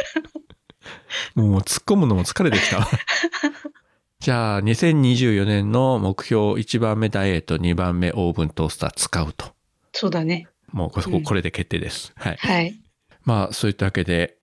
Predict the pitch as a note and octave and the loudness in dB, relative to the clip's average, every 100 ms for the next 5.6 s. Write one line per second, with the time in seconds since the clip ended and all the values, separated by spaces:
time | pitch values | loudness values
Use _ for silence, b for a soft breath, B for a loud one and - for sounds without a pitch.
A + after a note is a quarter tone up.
0 | _ _ - - F#2+ F#2 G#2+ F#2 F#2 A2+ | _ _ -12 -4 -2 0 2 2 2 2
1 | G2+ F2+ F#2+ F2 D#2 E2+ E2+ E2+ C3 C3+ | 0 2 2 0 0 0 2 2 2 2
2 | - _ B2+ A#2 A2+ A2 A2+ D3+ G#3+ B3 | -2 _ -4 -2 -2 -2 0 2 2 0
3 | - - B2+ A#2 F#2 - - C3+ - C#3+ | -4 -4 0 2 0 0 0 0 0 -2
4 | D3 C#3 G2 G2+ G#2+ E3+ F#3 - B2 G#2 | 0 0 2 2 2 2 0 0 0 2
5 | F#2+ E2+ D#2 D2 D2 C#2+ | 2 0 0 0 0 -4